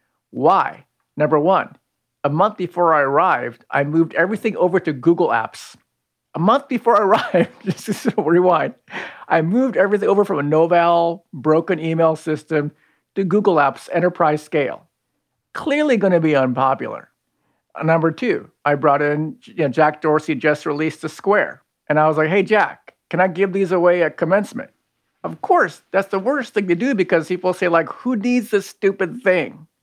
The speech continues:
Right? Okay? But then years later, as I began to be in the role and kind of really enjoy, like, just watching,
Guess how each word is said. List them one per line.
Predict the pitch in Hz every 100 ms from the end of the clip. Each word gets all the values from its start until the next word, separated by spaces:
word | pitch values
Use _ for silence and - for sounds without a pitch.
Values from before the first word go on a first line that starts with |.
| _ _
Right? | 143 180 262 - _ _ 135
Okay? | 139 170 330 - _ _ _ _ _ _ -
But | -
then | 196
years | 180 202 269 285 -
later, | 175 240 190 139 -
as | 147 156
I |
began | 147 151 170 170 165
to | 170 147
be | 139 165
in | 165
the | 151
role | 175 220 214 202
and | 156 143
kind | 151 139
of |
really | 151 147 143
enjoy, | 135 151 165 180 175
like, | 143 139 - _ _
just | - 262
watching, | 170 147 - 233 381